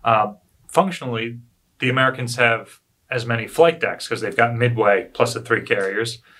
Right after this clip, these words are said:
And the American carriers have relatively full air groups. Uh, and so the Americans have way, uh, more aircraft per carrier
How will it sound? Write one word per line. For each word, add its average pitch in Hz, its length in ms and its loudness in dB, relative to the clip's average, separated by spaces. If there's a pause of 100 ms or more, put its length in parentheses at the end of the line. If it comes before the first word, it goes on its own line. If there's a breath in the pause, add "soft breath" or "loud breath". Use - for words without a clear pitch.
(340 soft breath)
And 160 340 4
the 131 100 0
American 135 400 2
carriers 120 440 2
have 117 280 0
relatively 135 440 -6
full 123 500 -2
air 160 180 4
groups. 101 560 -6 (380 soft breath)
Uh, 117 240 2
and 113 180 0
so 123 500 6 (340)
the 120 100 4
Americans 123 400 2
have 117 300 -2
way, 135 640 0 (420 loud breath)
uh, 107 460 0
more 160 400 6
aircraft 127 580 2
per 110 160 0
carrier 139 640 4